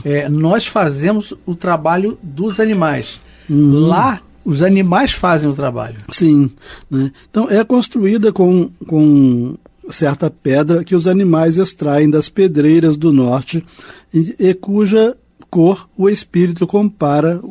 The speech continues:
Speaker 2: o espírito, né, que tá fazendo a, a descrição pra, pra ele, né, que é o Palissy, né?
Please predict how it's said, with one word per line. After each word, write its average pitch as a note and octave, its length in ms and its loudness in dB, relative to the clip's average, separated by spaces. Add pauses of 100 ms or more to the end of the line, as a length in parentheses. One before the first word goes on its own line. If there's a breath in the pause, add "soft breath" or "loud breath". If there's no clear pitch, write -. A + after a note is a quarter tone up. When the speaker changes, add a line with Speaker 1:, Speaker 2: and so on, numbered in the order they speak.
Speaker 2:
o D3 120 -4
espírito, C#3 640 -2
né, C3+ 160 0
que - 100 -10
tá C#3+ 120 -4
fazendo C#3 360 0
a, B2 120 -2 (280 loud breath)
a C3+ 120 -4
descrição C3 580 -2
pra, E3 240 -2
pra D#3+ 180 -2
ele, E3 240 2
né, C#3+ 140 4
que C#3 100 -4
é C3 40 0
o B2 100 -4
Palissy, C#3+ 580 -4
né? E3 220 0